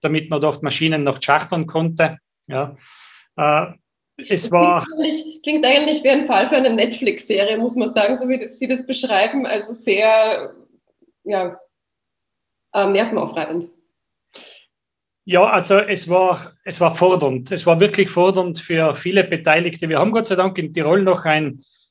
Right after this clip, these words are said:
Speaker 1: ein großes Unternehmen. Es ist eigentlich da, ähm, sitzt, äh, ein paar Kilometer westlich von Innsbruck, die, äh, eigentlich ihr Geschäft mit Textilien machen, ein Online-Händler, eigentlich der größte in Österreich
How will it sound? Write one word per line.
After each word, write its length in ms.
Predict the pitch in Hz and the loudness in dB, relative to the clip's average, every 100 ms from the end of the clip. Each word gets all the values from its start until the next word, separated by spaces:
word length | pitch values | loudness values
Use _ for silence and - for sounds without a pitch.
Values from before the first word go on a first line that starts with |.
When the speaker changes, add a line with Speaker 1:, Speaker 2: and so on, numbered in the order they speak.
| _ | _
Speaker 1:
ein 480 | - 151 160 151 - | -6 -4 -4 -6 -6
großes 760 | 156 180 190 160 - - - _ | 2 2 2 -2 -4 -10 -12 _
Unternehmen. 640 | 185 185 156 147 165 202 165 | -6 -2 0 2 2 2 0
Es 120 | 151 | -4
ist 140 | 131 | -4
eigentlich 280 | 151 143 143 - | -4 -4 -10 -4
da, 400 | 151 151 147 - _ _ _ _ | 0 2 2 -2 _ _ _ _
ähm, 880 | 147 147 151 160 170 185 190 196 - - 135 | -4 -2 -2 -4 -8 -12 -12 -14 -16 -20 -20
sitzt, 540 | 127 180 175 - - - | -6 -4 -4 -8 -12 -10
äh, 100 | 175 | -6
ein 320 | 175 190 143 | -4 -4 0
paar 160 | 160 156 | 0 0
Kilometer 560 | 170 160 160 170 156 | 2 2 2 0 0
westlich 600 | 156 170 - 180 170 - | 0 -2 -4 -6 -6 -14
von 220 | - 170 | -4 -2
Innsbruck, 640 | 190 196 208 - 196 196 - | 0 0 0 4 4 4 -2
die, 380 | 170 170 165 - _ _ _ 175 | 0 0 -4 -14 _ _ _ -4
äh, 60 | |
eigentlich 720 | 160 156 180 170 175 185 165 202 | -2 -2 0 2 4 2 0 0
ihr 80 | |
Geschäft 480 | 170 151 170 175 - | 0 2 2 0 -4
mit 160 | 170 165 | -6 -4
Textilien 680 | 151 - - 226 165 147 151 | -4 -2 4 4 4 2 2
machen, 500 | 151 156 208 202 - | 0 0 -4 -4 -4
ein 180 | 147 196 | -4 0
Online-Händler, 840 | 185 202 151 156 131 180 196 190 | 2 4 4 2 0 0 4 2
eigentlich 280 | 165 165 160 | 2 -4 -6
der 120 | 151 | -4
größte 340 | 139 165 165 147 | 0 0 0 0
in 80 | 139 | 0
Österreich 480 | 170 - 170 185 | 0 0 2 2